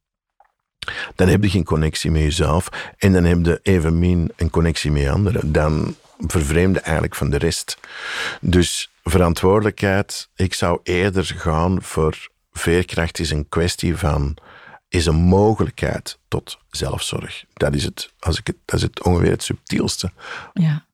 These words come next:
Speaker 1: Dat is de, ongeveer de meest genuanceerde manier dat ik daar op dit moment over kan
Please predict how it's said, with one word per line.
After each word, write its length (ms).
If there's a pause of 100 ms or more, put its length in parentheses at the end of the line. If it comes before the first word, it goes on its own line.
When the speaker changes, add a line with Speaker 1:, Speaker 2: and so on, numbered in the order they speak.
Speaker 1:
Dat 120
is 60
de, 240 (100)
ongeveer 320
de 60
meest 400
genuanceerde 580
manier 300
dat 160
ik 120
daar 300 (220)
op 160
dit 160
moment 500 (500)
over 320
kan 420